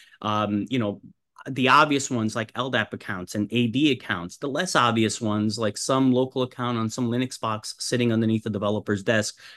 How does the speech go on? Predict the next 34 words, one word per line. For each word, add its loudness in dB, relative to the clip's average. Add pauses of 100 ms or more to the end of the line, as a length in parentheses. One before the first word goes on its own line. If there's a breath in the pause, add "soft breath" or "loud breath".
(160 loud breath)
running 4
something 0
potentially -4
production -4
and -4
no 0
one -2
knows -4
about. -8 (480 loud breath)
So 0
that 4
discovery 2
is -2
challenge -4
number -6
one. -10 (400)
But 0
discovery 2 (120)
of 0
those 4
accounts -4
is -4
just -2
the -8
first -2
step, -6 (140)
right? -4
The, 4
the 2
next 4
biggest 2
challenge 0
is -6
ownership. -6